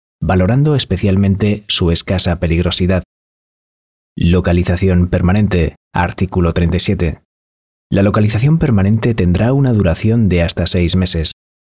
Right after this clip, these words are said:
Su cumplimiento obliga al penado a permanecer en su domicilio o en un lugar determinado, fijado por el juez en sentencia o posteriormente en auto motivado.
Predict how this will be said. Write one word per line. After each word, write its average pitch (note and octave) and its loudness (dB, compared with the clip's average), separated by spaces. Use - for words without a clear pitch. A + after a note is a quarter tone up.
Su - -2
cumplimiento G2 2
obliga G#2 2
al F#2 0
penado G2 0
a G2 0
permanecer F2 0
en G2 0
su G2 -2
domicilio G2+ 0
o F#2 2
en F2 2
un F2+ 2
lugar F2 0
determinado, F#2 0
fijado A#2 -2
por G2 0
el E2 -2
juez G#2+ -2
en F#2 0
sentencia F#2 -2
o F2+ -4
posteriormente G#2 0
en E2+ 2
auto F2 0
motivado. E2+ 0